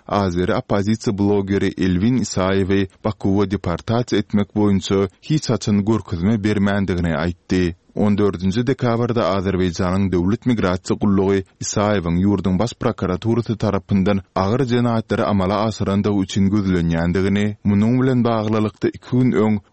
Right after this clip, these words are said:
onuň Ukrainanyň migrasiýa kanunlaryny bozandygy üçin diýilen aýplamalar bilen deportasiýa edilendigini aýdypdy. D M S-iň ýigirmi dokuzynjy ýanwarda Azatlyk Radiosuna aýtmagyna görä,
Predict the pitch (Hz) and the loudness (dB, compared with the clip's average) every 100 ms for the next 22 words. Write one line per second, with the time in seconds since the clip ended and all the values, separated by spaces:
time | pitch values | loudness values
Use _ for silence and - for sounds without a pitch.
0 | - 107 101 80 73 - 90 104 113 101 | 0 2 2 -2 -4 0 2 2 2 0
1 | 92 87 90 104 117 - 131 - 117 117 | 0 0 0 0 0 -2 -6 -2 0 2
2 | 117 101 87 87 107 107 95 92 98 107 | 2 2 0 0 0 0 0 2 2 2
3 | 101 101 110 101 95 101 90 95 117 113 | 0 0 0 0 2 2 2 2 0 0
4 | 117 - 92 87 92 113 107 104 101 - | -2 0 0 2 2 0 2 0 0 -2
5 | - - 98 92 95 107 - 85 110 110 | -4 0 -2 -2 -2 -2 0 0 0 0
6 | 104 101 101 87 78 87 92 - - 87 | 2 2 0 0 0 -2 -6 -6 -2 0
7 | 85 - _ 98 107 110 95 92 87 123 | 0 -6 _ 0 2 4 2 0 -2 0
8 | 120 120 117 101 95 98 87 92 90 127 | 2 2 2 2 0 -2 0 0 2 2
9 | 123 120 113 104 90 98 92 90 - 135 | 2 2 0 0 -2 0 -2 -4 -4 -2
10 | 127 117 110 113 98 110 - 92 87 87 | 0 0 0 0 0 -2 -2 -2 0 2
11 | 92 95 | 2 0